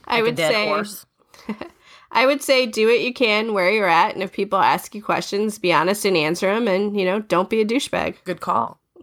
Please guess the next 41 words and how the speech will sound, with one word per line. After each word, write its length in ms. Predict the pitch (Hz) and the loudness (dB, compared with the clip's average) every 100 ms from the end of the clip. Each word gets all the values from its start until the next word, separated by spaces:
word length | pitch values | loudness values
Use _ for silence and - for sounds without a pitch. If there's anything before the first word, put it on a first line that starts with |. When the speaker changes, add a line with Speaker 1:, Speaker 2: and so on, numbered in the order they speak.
| _ _ - | _ _ -16
Speaker 2:
Speak 360 | - - 330 - | -14 -8 -8 -4
for 100 | 294 | -2
yourself. 560 | 262 - 233 170 - | -2 -2 2 2 0
That's, 320 | 165 170 - - | -2 -4 -4 -6
I 80 | 160 | -4
mean, 400 | 175 175 160 156 _ _ _ _ _ _ _ _ _ - | -2 -2 -4 -8 _ _ _ _ _ _ _ _ _ -8
yeah, 160 | 185 160 | -2 2
don't 240 | 170 202 | 2 2
expect 340 | 202 - 190 190 | 0 0 0 2
others 280 | 185 185 | 2 0
to 80 | - | -4
speak 300 | - 180 170 | -6 -6 -6
for 220 | - 175 | -2 0
you 300 | 175 185 208 | 2 2 2
or 160 | 208 147 135 135 - | 2 0 -2 -10 -2
don't 220 | 165 156 | -2 -2
speak 240 | - 185 | -2 -4
for 120 | - 190 | 2 2
other 100 | 190 | 4
Speaker 3:
Exactly. 380 | 190 175 165 147 | 4 2 2 -2
Speaker 2:
people. 160 | 151 | 0
Speaker 3:
Don't 140 | 180 - | 0 -2
speak 260 | - 202 | -6 -6
for 100 | - | 0
other 160 | 202 190 | 0 0
people, 320 | 190 175 185 | -4 -8 0
I 100 | 175 | 0
think, 200 | 165 175 | 0 -6
is 120 | 175 170 | -6 -6
the 80 | |
main 260 | 156 147 156 | -4 -4 -4
thing. 340 | 165 156 156 151 - - - | -2 -2 -2 -6 -14 -18 0
Don't 220 | 220 240 | 2 4
assume 340 | 226 - 214 208 | 2 0 0 0
that 140 | 185 | 0
your 180 | 175 185 | 2 2
opinion's 540 | 180 180 180 180 180 | 2 -2 -2 -4 -4
the 160 | - 165 | -4 -2
only 240 | 165 160 | 0 -2
good 220 | 151 156 151 | 0 -2 0
one, 320 | 135 139 175 | -4 -4 -8